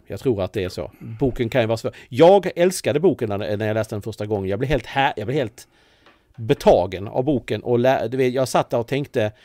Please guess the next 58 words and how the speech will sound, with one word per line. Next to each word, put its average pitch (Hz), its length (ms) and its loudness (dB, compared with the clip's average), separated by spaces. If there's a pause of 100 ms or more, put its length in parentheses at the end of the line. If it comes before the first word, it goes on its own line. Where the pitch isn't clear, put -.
(380)
eh, 120 200 -4
det 127 60 -2
var 147 80 4
ju 139 60 4
massa 135 380 2
då 123 160 4
vänner 110 460 0
och 104 100 -4
kompisar 117 400 -2
som 120 140 -4
var 113 60 0
lite 117 220 -2
äldre 185 220 2
än 180 80 0
mig 135 160 2
som 127 140 -10
hade 101 140 -4
läst, 139 520 2
eh, 120 760 -2
Sagan 127 280 -2
om 120 60 0
ringen 110 140 -2
och 101 80 -6
sa 107 120 0
det, 107 60 0
"Ja, 147 240 4
det 151 60 4
är 147 120 4
bara 160 180 2
du 160 80 2
tar 143 180 -2
igenom 170 280 6
de 139 80 0
första 151 300 0
tvåhundra 147 400 2
sidorna, 139 420 0 (220)
sen 214 340 0
blir 180 140 4
det 151 100 2
spännande." 131 540 0
Och 92 60 -2
så. 110 120 -4 (280)
Och 139 100 2
jag, 143 140 6 (100)
jag 139 180 0
vet 147 180 0
att 120 120 -4
jag 131 240 -2
älskade 143 480 0
de 160 120 -4
första 131 260 -2
tvåhundra 117 340 -2
sidorna 113 320 -8
och 113 160 -10
satt 117 180 -6
där 110 80 -4
och 101 60 -8
tänkte, 110 360 -4